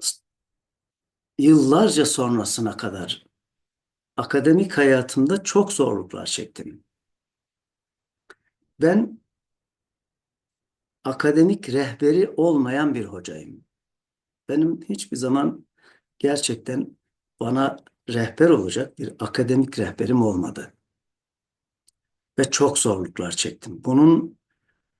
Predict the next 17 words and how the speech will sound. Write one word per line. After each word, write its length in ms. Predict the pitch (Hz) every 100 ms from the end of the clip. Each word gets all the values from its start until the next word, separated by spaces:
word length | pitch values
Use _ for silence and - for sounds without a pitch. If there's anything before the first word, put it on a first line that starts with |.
| -
e, 40 | 85 80 80 - - - _ _
hani 480 | - 123 113 104 - _ _ _ -
Nietzsche 260 | 110 - 113
merhum 420 | 113 104 117 117
diyor 180 | 165 160
ya, 240 | 101 90 -
"Niye 300 | 113 131 101
bir 60 |
hocam 380 | 90 87 92 90
olmadı? 560 | 85 85 76 - 64 - _ _ _ _ _ _ _ _ _ _ _ -
Niye 200 | 104 139
bir 40 | 110
hocam 420 | 80 - - 78
yok? 340 | - - - _ _ _ _ _ _ _ _
Bir 100 | 101
öğrencilerim 720 | 92 90 85 80 - 80 80 76
yok?" 300 | - -